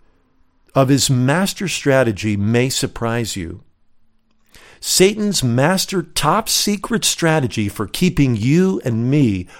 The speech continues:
away from God is not getting you caught up in gross sin.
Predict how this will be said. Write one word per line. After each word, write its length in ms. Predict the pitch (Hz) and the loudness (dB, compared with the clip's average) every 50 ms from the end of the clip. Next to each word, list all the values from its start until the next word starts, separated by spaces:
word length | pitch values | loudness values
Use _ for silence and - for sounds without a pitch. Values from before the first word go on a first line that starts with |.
| - - | -4 -2
away 280 | 110 110 101 117 127 139 | -2 0 2 2 2 2
from 240 | 139 - 165 147 139 | 2 2 0 0 2
God 420 | 113 110 98 92 92 90 87 87 - - - - - | 0 0 0 0 -2 -6 -8 -10 -14 -20 -20 -2 2
is 220 | 147 156 143 - | 2 4 4 2
not 460 | 135 135 175 226 233 175 127 117 107 - _ _ _ _ _ _ _ _ _ _ - _ | 0 0 2 2 2 0 -2 -4 -6 -10 _ _ _ _ _ _ _ _ _ _ -8 _
getting 400 | - 127 135 139 139 139 139 - _ _ _ _ _ - | 0 2 4 4 2 0 -2 -6 _ _ _ _ _ -8
you 200 | 117 104 120 127 | -2 0 0 0
caught 320 | 123 - 127 117 110 107 | 2 2 2 2 4 4
up 200 | 110 110 107 - | 2 0 0 -2
in 100 | 110 117 | -6 -6
gross 320 | 107 - 110 107 110 104 - | -4 -4 -4 -4 -2 -4 -4
sin. 420 | - - 110 98 90 85 87 | -4 -4 -4 -6 -6 -8 -12